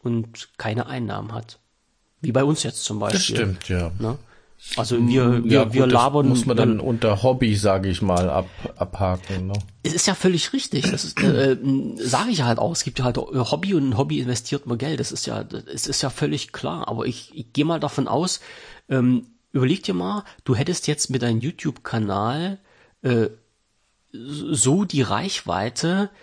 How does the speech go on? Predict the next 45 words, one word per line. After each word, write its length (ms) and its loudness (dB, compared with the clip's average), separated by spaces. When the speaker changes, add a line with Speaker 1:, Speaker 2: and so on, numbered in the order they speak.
Speaker 1:
äh, 280 2
dass 240 -4
es 140 -2
halt 260 -2
Leute 400 0
gibt, 260 -10
die 60 -4
sich 220 -6
das 260 -6
anschauen 840 -2
und 560 -4
du 80 -4
halt 200 0
nicht 180 -4
nur 80 -2
von 180 -2
der 80 0
YouTube-Werbung 840 -4
leben 340 -4
könntest, 800 -6
sondern 500 -2
die 120 -8
dir 220 0
halt 140 -2
auch 140 -8
finanziell 500 -2
was 160 -4
zukommen 720 0
lassen 460 0
würden. 340 4
Und 120 2
du 60 2
Speaker 2:
Mhm. 40 4
Speaker 1:
sagst 440 0
dann, 260 2
äh, 80 2
mit 180 2
dem 120 4
Gedankengang, 580 -2
„Hey, 200 2
wie 100 -4
geil 240 0
ist 180 -8
das 160 -4
denn? 240 -2